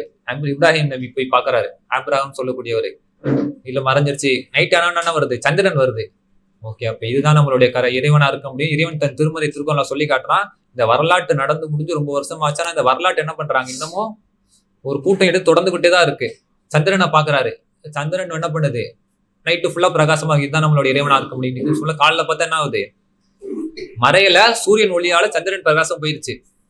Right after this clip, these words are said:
இப்ப அதை நம்ம என்ன பண்றோம், ஒரு கூட்டம் சந்திர கடவுளா வணங்கிட்டு இருக்காங்க. அந்த சூரியனுக்கு இன்னொரு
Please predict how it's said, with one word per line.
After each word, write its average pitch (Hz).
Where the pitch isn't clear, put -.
இப்ப 151
அதை 165
நம்ம 156
என்ன 185
பண்றோம், 123
ஒரு 139
கூட்டம் 190
சந்திர 160
கடவுளா 165
வணங்கிட்டு 156
இருக்காங்க. 123
அந்த 143
சூரியனுக்கு 190
இன்னொரு 185